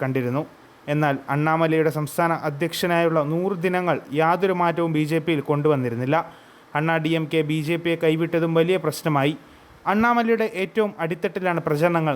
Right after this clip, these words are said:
നടത്തിയത്. സാധാരണ ബി ജെ പി പ്രവർത്തകരെ അണ്ണാമലയുടെ ശൈലി സ്വാധീനിച്ചിട്ടുണ്ട്. ഇത് പ്രവർത്തനത്തിലും കാണാനുമുണ്ട്. ബി ജെ പി നേട്ടമുണ്ടാക്കുമെന്ന് പ്രശാന്ത് കിഷോറിനെ പോലെയുള്ളവർ നേരത്തെ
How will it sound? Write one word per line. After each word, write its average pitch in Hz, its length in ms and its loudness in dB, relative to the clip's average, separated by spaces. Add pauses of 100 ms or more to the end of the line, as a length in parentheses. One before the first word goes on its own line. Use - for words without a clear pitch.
നടത്തിയത്. 139 380 -2 (880)
സാധാരണ 247 500 2
ബി 233 160 0
ജെ 226 140 0
പി 233 140 -4
പ്രവർത്തകരെ 208 460 -2 (160)
അണ്ണാമലയുടെ 190 580 2 (100)
ശൈലി 175 280 2
സ്വാധീനിച്ചിട്ടുണ്ട്. 147 800 0 (400)
ഇത് 143 160 4
പ്രവർത്തനത്തിലും 160 720 0
കാണാനുമുണ്ട്. 147 540 0 (460)
ബി 202 160 0
ജെ 233 160 4
പി 226 120 2
നേട്ടമുണ്ടാക്കുമെന്ന് 208 920 2
പ്രശാന്ത് 190 380 -2
കിഷോറിനെ 190 580 0
പോലെയുള്ളവർ 180 540 2 (140)
നേരത്തെ 170 300 0